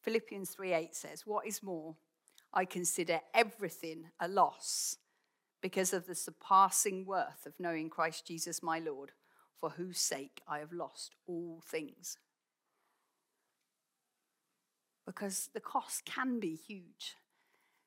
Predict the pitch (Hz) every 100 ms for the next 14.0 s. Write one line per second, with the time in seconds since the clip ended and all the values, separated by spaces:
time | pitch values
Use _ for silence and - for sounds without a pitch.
0 | _ _ _ _ _ _ _ _ _ _
1 | _ _ _ - 170 185 - 208 226 -
2 | - 156 156 160 - _ _ _ - 196
3 | 180 - 170 156 - 156 147 160 - 170
4 | 147 175 156 156 - 165 156 170 170 156
5 | - - - - _ _ _ _ _ _
6 | _ _ _ _ - 214 208 214 240 220
7 | 196 214 220 214 202 202 196 196 - 247
8 | 180 262 202 185 - - - - - _
9 | _ _ _ _ _ - 220 208 - 196
10 | 185 185 196 202 202 208 147 - 156 -
11 | 190 180 160 - - 165 - - - _
12 | _ _ _ _ _ _ _ - 196 190
13 | 170 180 - - 160 151 196 180 - -